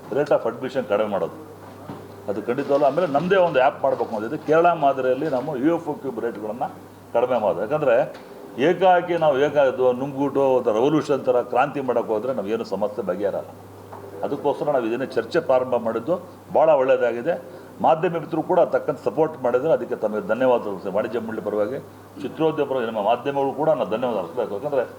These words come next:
ಎಲ್ಲರೂ ಗಮನ ಸೆಳೆದಿದೆ, ಸರ್ಕಾರದ ಗಮನವೂ ತ-, ಇದೆ. ಸರ್ಕಾರದಲ್ಲಿ ನಾನು ಮೊನ್ನೆ ಮಾನ್ಯ ಮುಖ್ಯಮಂತ್ರಿಗಳಿಗೆ ಯಾವುದೋ ಸಮಯ ಭೇಟಿ ಮಾಡಿದಾಗ, ಡಿ ಕೆ ಶಿವಕುಮಾರ್ಗೂ ಭೇಟಿ ಮಾಡಿದಾಗ, ಖಂಡಿತ ನಿಮ್ಮ ಪ್ರಾಬ್ಲಮ್ಸ್ ಏನಿದೆ ಆ ಮಾಧ್ಯಮ ಬಿತ್ತರಕ್ಕೆ ಆಗಿತ್ತು ಅದು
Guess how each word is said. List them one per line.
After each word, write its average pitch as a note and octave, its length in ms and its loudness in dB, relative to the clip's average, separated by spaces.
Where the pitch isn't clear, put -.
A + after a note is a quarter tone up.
ಎಲ್ಲರೂ E3+ 300 2
ಗಮನ C#3+ 240 2
ಸೆಳೆದಿದೆ, A2 380 -4
ಸರ್ಕಾರದ C3 420 2
ಗಮನವೂ C3+ 380 0
ತ-, G#2+ 580 -4
ಇದೆ. D#3 200 -6
ಸರ್ಕಾರದಲ್ಲಿ D3 540 2
ನಾನು C3+ 160 2
ಮೊನ್ನೆ B2 200 -2
ಮಾನ್ಯ A#2+ 240 2
ಮುಖ್ಯಮಂತ್ರಿಗಳಿಗೆ A#2 1000 -4
ಯಾವುದೋ B2 240 4
ಸಮಯ A2+ 220 -4
ಭೇಟಿ A2 240 -2
ಮಾಡಿದಾಗ, G#2 420 -2
ಡಿ B2 100 -4
ಕೆ C3+ 160 -4
ಶಿವಕುಮಾರ್ಗೂ A2+ 720 -4
ಭೇಟಿ G2+ 240 -4
ಮಾಡಿದಾಗ, G2 400 -4
ಖಂಡಿತ D#3+ 320 2
ನಿಮ್ಮ D#3 240 0
ಪ್ರಾಬ್ಲಮ್ಸ್ C3+ 500 2
ಏನಿದೆ B2 400 0
ಆ C#3+ 60 -2
ಮಾಧ್ಯಮ A#2+ 340 0
ಬಿತ್ತರಕ್ಕೆ B2 460 -2
ಆಗಿತ್ತು G#2+ 280 0
ಅದು D2+ 100 -12